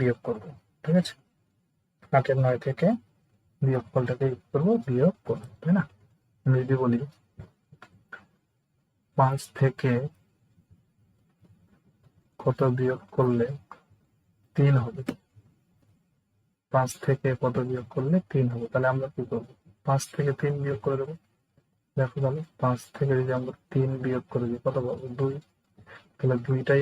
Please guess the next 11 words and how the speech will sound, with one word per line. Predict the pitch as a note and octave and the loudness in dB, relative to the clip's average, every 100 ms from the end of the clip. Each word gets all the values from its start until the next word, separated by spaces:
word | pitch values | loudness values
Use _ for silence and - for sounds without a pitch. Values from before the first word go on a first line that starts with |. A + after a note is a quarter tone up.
| C3+ | 2
আমাদের | C3 C3 - | -2 -6 -4
কি | B2+ B2 | -2 -2
উত্তর, | A#2 - C3 | -4 -6 -2
তাই | C#3+ F#3+ | 2 2
না? | E3+ _ _ _ _ _ _ _ _ _ _ _ _ B2+ | 2 _ _ _ _ _ _ _ _ _ _ _ _ -2
এই | A#2+ | 0
দুইটাই | B2+ B2+ C#3+ C#3+ | 0 2 0 2
তো | C#3 | 0
আমাদের | C3+ C3+ C#3 | 0 -4 -4
কি | D#3 C#3 A#2+ _ _ _ _ _ _ - B2+ | -2 -2 -2 _ _ _ _ _ _ -8 -6
উত্তর। | - - | -6 -8